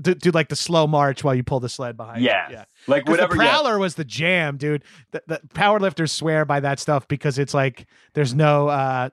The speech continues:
Speaker 1: eccentric movement or whatever. Like, you don't,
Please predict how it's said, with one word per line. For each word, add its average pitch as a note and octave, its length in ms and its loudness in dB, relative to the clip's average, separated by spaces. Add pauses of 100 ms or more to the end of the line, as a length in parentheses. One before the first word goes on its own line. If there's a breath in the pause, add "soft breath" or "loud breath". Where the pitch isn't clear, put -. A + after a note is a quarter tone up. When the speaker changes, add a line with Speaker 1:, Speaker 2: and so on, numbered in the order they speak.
Speaker 1:
eccentric C#3+ 540 -4
movement C#3+ 380 0
or D3+ 80 4
whatever. D#3 520 2
Like, C3 300 -2
you C#3 60 0
don't, C3 200 2